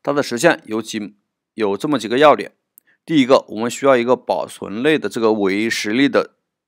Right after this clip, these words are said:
这个成-，静态成员变量，也就是我们经常在单例类里面我们见到这个 private static，然后 instance 这个变量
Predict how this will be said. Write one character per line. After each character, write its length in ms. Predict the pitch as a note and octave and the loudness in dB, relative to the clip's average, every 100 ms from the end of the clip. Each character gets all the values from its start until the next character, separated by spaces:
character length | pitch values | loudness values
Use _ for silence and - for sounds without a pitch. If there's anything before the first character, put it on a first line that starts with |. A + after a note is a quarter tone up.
| _ | _
这 80 | - | -6
个 140 | A#2 G#2+ | -4 -4
成-， 300 | - F#2+ - _ - | -6 -12 -14 _ -6
静 160 | E3+ | 4
态 180 | D3 C3 | 8 8
成 160 | - G2+ | 4 -6
员 140 | G2+ | -2
变 140 | C3 | 0
量， 160 | B2 - _ _ _ _ _ _ _ _ _ _ _ _ _ _ _ _ _ | 0 -2 _ _ _ _ _ _ _ _ _ _ _ _ _ _ _ _ _
也 160 | A2 | -12
就 120 | G#2 D3+ | -6 -2
是 100 | C#3 | 0
我 120 | G#2 | 0
们 140 | A2 | -2
经 120 | A#2 | -6
常 200 | A#2+ A2 | -4 -2
在 340 | A2+ C#3 G#2+ - _ - | 2 2 0 -6 _ -8
单 180 | C3 C#3+ | -6 -4
例 80 | D3+ | -2
类 160 | D#3+ | -2
里 80 | A2+ | -2
面 180 | A#2+ A2 | -4 -6
我 80 | F#2 | -6
们 160 | G2+ | -10
见 220 | G2+ D3 | -4 -2
到 100 | A#2+ A2 | -2 -4
这 120 | A#2 | -6
个 100 | G#2+ | -10
private 680 | - - A#2 C#3+ B2+ G2 - | -8 -4 -2 0 -4 -8 -16
static， 800 | - - B2 A#2+ C#3 - - - _ _ _ - | -20 -10 -2 -2 -4 -12 -20 -20 _ _ _ -12
然 200 | G2+ G#2 | -8 -4
后 280 | G#2+ - - | -4 -6 -12
instance 560 | B2+ C3 G#2+ D#2+ - _ _ _ _ _ _ _ _ _ _ _ _ _ _ _ _ | -12 -8 -8 -10 -14 _ _ _ _ _ _ _ _ _ _ _ _ _ _ _ _
这 100 | B2 | -6
个 100 | A#2 | -4
变 140 | B2+ | -4
量 160 | A#2 | -4